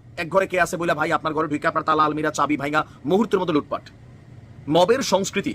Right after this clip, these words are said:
এটা কখনোই কিন্তু পজিটিভ কালচার না। আর এর মাঝখানে আমরা অনেক সময় দেখি আমাদের, আহ, আলেমদেরকে, হুজুরদেরকেও আসলে বিতর্কিত করার জন্য ম্যাক্সিমাম সময় এখানে দাড়িওয়ালা অথবা টুপিওয়ালা অথবা পাঞ্জাবি পরিহিত মানুষের সংখ্যাটা বেশিরভাগ জায়গায় কিন্তু নিয়ে আসা হচ্ছে। আদৌ কি আমাদের আলেম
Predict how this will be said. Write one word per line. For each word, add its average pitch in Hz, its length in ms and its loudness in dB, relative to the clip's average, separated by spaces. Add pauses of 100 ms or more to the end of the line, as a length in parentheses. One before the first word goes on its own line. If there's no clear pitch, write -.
এটা 156 220 -2
কখনোই 190 320 0
কিন্তু 190 200 -4
পজিটিভ 156 300 0
কালচার 160 320 2
না। 113 160 -6 (400)
আর 147 120 6
এর 175 120 4
মাঝখানে 214 300 2
আমরা 196 360 2
অনেক - 180 0
সময় 180 160 -2
দেখি 160 200 0
আমাদের, 160 280 4 (420)
আহ, 143 220 6 (220)
আলেমদেরকে, 196 540 2
হুজুরদেরকেও 185 640 2
আসলে 180 220 2
বিতর্কিত 165 360 -4
করার 143 240 4
জন্য 151 260 -2 (320)
ম্যাক্সিমাম 196 320 0
সময় 147 300 0
এখানে 156 280 0 (640)
দাড়িওয়ালা 185 480 6 (180)
অথবা 175 200 2 (160)
টুপিওয়ালা 196 400 2 (120)
অথবা 170 240 0
পাঞ্জাবি 202 360 2
পরিহিত 208 240 0 (180)
মানুষের 175 320 -4
সংখ্যাটা 160 300 2 (380)
বেশিরভাগ 180 360 2
জায়গায় 156 200 0
কিন্তু 156 160 -6
নিয়ে 143 180 4
আসা 160 160 0
হচ্ছে। 117 180 -6 (360)
আদৌ 185 200 6
কি 214 100 0
আমাদের 170 280 4
আলেম 160 160 2